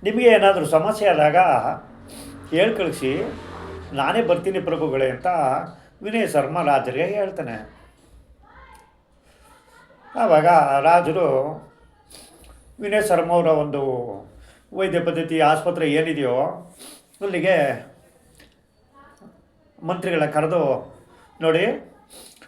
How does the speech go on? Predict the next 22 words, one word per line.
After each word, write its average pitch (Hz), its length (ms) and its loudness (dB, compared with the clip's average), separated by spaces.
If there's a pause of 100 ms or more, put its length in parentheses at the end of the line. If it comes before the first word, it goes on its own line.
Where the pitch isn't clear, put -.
(140)
ವಿನಯ್ 196 240 0
ಪ್ರಸಾದ್ 185 320 -2
ಆಶ್ರಮಕ್ಕೆ, 151 540 -2
ವಿನಯ್, 151 280 -4
ವಿನಯ್ 160 260 -2
ಶರ್ಮಾ 160 260 -2
ಅವರ 147 120 0 (400)
ಆಸ್ಪತ್ರೆಗೆ 135 840 -4 (1300)
ಒಂದು 165 240 -4
ಕಟ್ಟಡ 185 280 0 (100)
ನಿರ್ಮಾಣ 160 340 0
ಮಾಡಿಕೊಡಿ, 135 580 -6 (840)
ಅವ್ರಿಗೆ 185 600 2 (720)
ಸುಮಾರು 240 300 2
ಜನರನ್ನ 175 340 -2 (540)
ಹೆಲ್ಪರ್ 180 340 0
ಕೊಡಿ, 131 400 -6 (760)
ಇದು 196 160 -4
ನನ್ನ 151 220 -2
ಆದೇಶ" 151 420 -2
ಅಂತ 143 240 -4
ಹೇಳಿ 143 420 -4